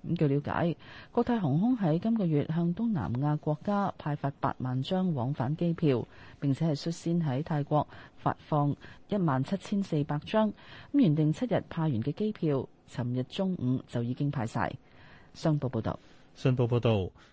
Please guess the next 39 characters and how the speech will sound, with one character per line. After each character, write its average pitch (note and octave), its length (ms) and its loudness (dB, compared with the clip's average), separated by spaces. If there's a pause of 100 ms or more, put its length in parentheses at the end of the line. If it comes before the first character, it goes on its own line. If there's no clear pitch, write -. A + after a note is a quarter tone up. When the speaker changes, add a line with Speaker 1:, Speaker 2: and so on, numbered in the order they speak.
(120)
Speaker 2:
港 E3 200 2
協 F#3+ 140 4
暨 D#3+ 220 0
奧 D#3+ 120 2
委 D#3 220 4
會 D#3 320 4
舊 A#2 200 2
年 A2+ 200 2
推 D3 220 2
出 D3 240 2 (120)
播 B2 160 2
放 A#2+ 260 0
國 A#2 220 0
歌 C#3+ 240 2
指 A2 160 -2
引 A2+ 160 4
之 C3 120 2
後， A2+ 300 4 (200)
出 G3+ 100 4
現 C3 240 4
第 - 120 -4
二 A#2 320 2
宗 F3+ 280 4 (480)
國 D#3+ 160 6
歌 G3 320 2
出 G3 160 0
錯 A#2+ 260 2
嘅 A#2 120 2
事 A2 180 -2
件。 B2 300 2 (280)
本 B2+ 120 0
港 C#3+ 120 0
男 F#2 160 -2
子 A2+ 180 -2
冰 D#3 180 0
球 G2 180 -2
代 G#2 180 0
表 C3+ 160 4
隊 C3+ 320 4